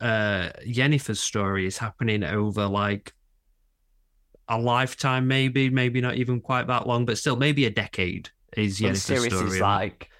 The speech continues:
Speaker 1: And,
Speaker 2: six
Speaker 1: and,
Speaker 2: weeks. <laughs>
Speaker 1: and yeah, C-, Ciri's story is much more condensed. And, uh, uh, you know, it, it's not a, uh,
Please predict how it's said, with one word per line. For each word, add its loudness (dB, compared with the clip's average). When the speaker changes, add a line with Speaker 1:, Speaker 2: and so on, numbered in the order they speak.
Speaker 1:
And, 4
Speaker 2:
six 0
Speaker 1:
and, 2
Speaker 2:
weeks. -4
<laughs> 4
Speaker 1:
and 2
yeah, 2
C-, 0
Ciri's 2
story 0
is -2
much -2
more -2
condensed. -4
And, 0
uh, -6
uh, -20
you 2
know, 0
it, 0
it's -2
not 0
a, 2
uh, 0